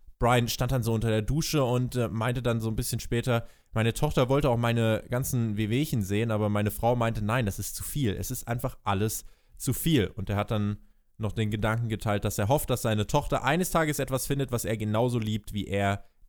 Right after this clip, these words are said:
dieses ganze Wrestling hier. Das war gut produziert, musikalisch stark untermalt und, äh,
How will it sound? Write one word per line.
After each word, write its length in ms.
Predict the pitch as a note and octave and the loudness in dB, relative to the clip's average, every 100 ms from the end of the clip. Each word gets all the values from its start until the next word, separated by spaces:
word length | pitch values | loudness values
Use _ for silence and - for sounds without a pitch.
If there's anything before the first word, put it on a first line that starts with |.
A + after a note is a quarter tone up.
| - | -6
dieses 600 | G2 F#2 F#2+ - - - _ | -4 -2 -2 -2 -6 -10 _
ganze 360 | - F#2 - F#2+ | -4 -4 -2 0
Wrestling 400 | F#2+ F#2 - G2 | 2 0 -2 -2
hier. 300 | E2+ F2+ B2 - - - | 0 0 0 -4 -14 -4
Das 240 | B2+ - | -2 2
war 100 | A#2 | 2
gut 240 | G2+ F3+ - | 4 0 2
produziert, 580 | E3 C#3+ - G3 A3+ | 2 0 0 0 0
musikalisch 560 | D3 A#2+ B2 C#3 D#3 D3+ | 0 -2 0 0 2 0
stark 280 | - C#3+ C#3+ | 2 2 2
untermalt 560 | C3+ C3 B2 C3 D#3+ | 0 0 2 2 2
und, 260 | C#3 C3 B2 | 0 -2 -2
äh, 280 | B2+ B2 | 0 2